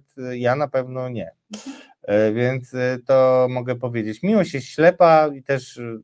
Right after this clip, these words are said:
zresztą, no, długo by o tym mówić i zobaczcie, y, co się dzieje, y, z takimi osobami, jeżeli, mm, no, ewidentne fakty, które prezentowała pani, e, Iza, były potem przedstawiane jako,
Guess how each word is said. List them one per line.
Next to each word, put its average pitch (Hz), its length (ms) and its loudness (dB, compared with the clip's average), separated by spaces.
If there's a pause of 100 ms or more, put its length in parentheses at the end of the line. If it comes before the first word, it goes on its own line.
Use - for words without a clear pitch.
zresztą, 113 560 -8 (680)
no, 147 100 -2
długo 139 420 2
by 117 180 -2
o 127 80 0
tym 123 180 -6
mówić 170 500 -2 (100)
i 175 320 -2
zobaczcie, 180 760 2 (220)
y, 147 40 -4
co 156 140 -8
się 160 200 -6
dzieje, 139 480 2 (200)
y, - 20 -8
z - 100 -18
takimi 143 440 -4
osobami, 139 520 0
jeżeli, 139 680 -4 (100)
mm, 127 300 -12
no, 131 300 -2
ewidentne 147 640 -2
fakty, 143 380 2
które 127 360 -2 (420)
prezentowała 135 720 4
pani, 127 540 -2
e, 117 180 -4
Iza, 127 360 0
były 127 240 0
potem 127 300 -4
przedstawiane 127 640 0
jako, 117 1000 2